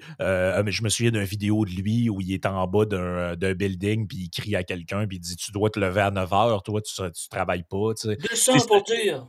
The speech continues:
Speaker 2: descends pour le dire, ben oui.
Speaker 1: Ouais, c'est ça. C'est un, tu sais, c'est un discours qui est, qui, c'est, puis je pense que quand lui était élu avec ça, ça a comme, dans l'esprit des gens, fait sauter une barrière psychologique de, «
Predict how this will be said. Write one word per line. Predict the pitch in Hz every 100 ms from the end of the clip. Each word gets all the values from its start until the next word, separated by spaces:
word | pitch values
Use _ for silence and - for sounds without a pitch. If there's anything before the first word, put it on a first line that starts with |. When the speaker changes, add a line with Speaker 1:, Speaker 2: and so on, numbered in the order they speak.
| -
Speaker 2:
descends | 233 - 254 220
pour | 190
le | 180
dire, | 208 180
ben | 107
oui. | 147
Speaker 1:
Ouais, | 123 123
c'est | -
ça. | 113 151 107
C'est | - 117
un, |
tu | 98
sais, | - 156
c'est | -
un | 113
discours | 110 101 - 160 175
qui | - 101
est, |
qui, | 90 -
c'est, | - - -
puis | -
je |
pense | - 147 170
que | 107
quand | - 147 160 170 _ -
lui | 90 107 143 127
était | 95 117
élu | 101 104 120
avec | 98 95
ça, | - 151 180 _ _ _ _
ça | - - 120
a | 104
comme, | - 151 165
dans | 143 104
l'esprit | 101 - - 123
des | 113
gens, | 95 123 135
fait | - 104 - _ _
sauter | - - 135 117 113 139
une | 139 107
barrière | 98 95 98 107 113
psychologique | 110 - 104 95 87 92 123
de, « | 95 101